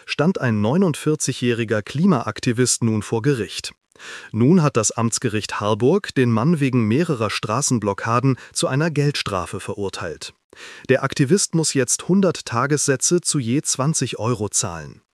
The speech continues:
Das Gericht sprach ihn unter anderem wegen Widerstands gegen Vollstreckungsbeamte und Nötigung schuldig. Der neunundvierzigjährige hatte sich zwischen Februar zweitausendzweiundzwanzig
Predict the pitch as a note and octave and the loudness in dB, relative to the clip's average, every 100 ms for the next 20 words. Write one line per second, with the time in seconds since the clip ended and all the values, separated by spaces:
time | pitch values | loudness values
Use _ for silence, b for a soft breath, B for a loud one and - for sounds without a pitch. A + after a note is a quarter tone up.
0 | _ B B B C3+ - B2 F#3 - - | _ B B B 0 2 0 0 -2 -2
1 | B2 C#3 D3 C#3 A#2+ A2 G2+ A#2 C3 D#3+ | 0 0 0 0 -2 -6 -2 0 2 2
2 | C#3 A#2+ A2+ F2+ C#3+ D3+ B2 C3+ B2 - | 2 2 0 -2 0 0 0 0 0 0
3 | A#2+ G#2+ - G#2+ - - C#3+ C3 - - | 0 -2 -2 -2 -2 -4 0 0 0 -2
4 | A2+ B2 - E3 D3 A2+ A#2+ D#3 B2 G#2+ | 0 0 0 -2 -2 2 2 2 0 0
5 | G2+ - G#2 F#2 D2 - - _ - B | -2 -2 -2 -2 -6 -10 -14 _ -20 B
6 | B B A#2+ G#2+ A2+ A3 E3+ - C3 - | B B 0 2 4 4 4 2 0 0
7 | A#2 A#2 A#2+ D3+ E3+ A2 A#2+ C3+ B2+ - | 0 2 2 2 2 0 0 0 0 -2
8 | - G#2+ G2 - G#2+ G#2 A#2+ D#3 F3+ - | -4 -2 -4 -2 -2 0 2 2 2 -2
9 | F#2+ F2+ G2+ F#2+ G2 - A2+ D3 - G2+ | -4 -2 -4 -4 -4 -2 0 0 0 -2
10 | G#2+ - D#3 | 0 2 0